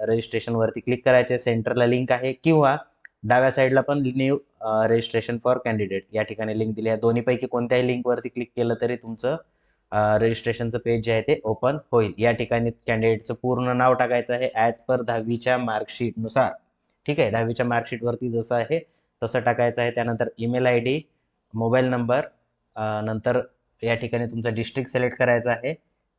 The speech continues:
है ना, state आणि district. त्यानंतर password generate करायचा आहे. Password generate करताना कमीत कमी आठ अंक पाहिजे. या ठिकाणी एक capital letter, बाक-,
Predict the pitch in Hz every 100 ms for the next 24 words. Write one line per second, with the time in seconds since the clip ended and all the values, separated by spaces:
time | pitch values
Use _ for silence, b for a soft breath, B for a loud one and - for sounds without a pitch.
0 | - 139 185 - _ _ _ - - 131
1 | 147 117 120 135 - 101 98 _ _ _
2 | _ _ _ _ _ _ _ _ _ _
3 | _ _ _ _ _ _ _ - 113 123
4 | 120 120 120 139 135 131 127 120 110 110
5 | - 117 - 131 127 127 127 131 120 120
6 | 117 120 - _ - 123 123 - 127 113
7 | 120 127 - _ 117 120 117 120 113 101
8 | 113 - _ _ _ _ _ _ _ _
9 | _ _ _ _ _ _ _ _ _ _
10 | _ _ _ _ 117 120 135 139 123 120
11 | 117 123 131 - 120 123 - 113 127 131
12 | 127 117 131 123 117 -